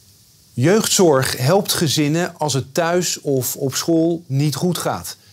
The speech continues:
Bijvoorbeeld bij problemen thuis. Als er veel ruzie is, als het onveilig is of als ouders moeite hebben met de opvoeding. Bij problemen op school, als een kind gepest wordt of moeite heeft met leren.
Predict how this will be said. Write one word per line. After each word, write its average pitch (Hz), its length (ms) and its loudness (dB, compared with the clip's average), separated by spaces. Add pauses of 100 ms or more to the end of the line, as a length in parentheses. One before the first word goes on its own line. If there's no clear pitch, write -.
(220)
Bijvoorbeeld 131 580 -2
bij 123 380 -2
problemen 151 580 0
thuis. 107 480 -4 (540)
Als 113 180 -8
er 113 80 -4
veel 131 260 0
ruzie 170 400 0
is, - 300 -6 (300)
als 107 140 -8
het 117 120 -4
onveilig 143 580 0
is 107 240 -4
of 120 200 -4 (220)
als 131 200 -6
ouders 139 540 -2
moeite 160 360 -2
hebben 131 500 -2
met 127 280 -6
de 131 100 -4
opvoeding. 135 580 -2 (1080)
Bij 117 240 -4
problemen 175 640 0
op 175 180 -4
school, 156 560 0
als 123 160 -10
een 135 120 -4
kind 156 280 0
gepest 185 480 -2
wordt - 380 -4 (100)
of - 240 -4
moeite 151 360 0
heeft 135 360 -2
met 131 180 -4
leren. 151 480 0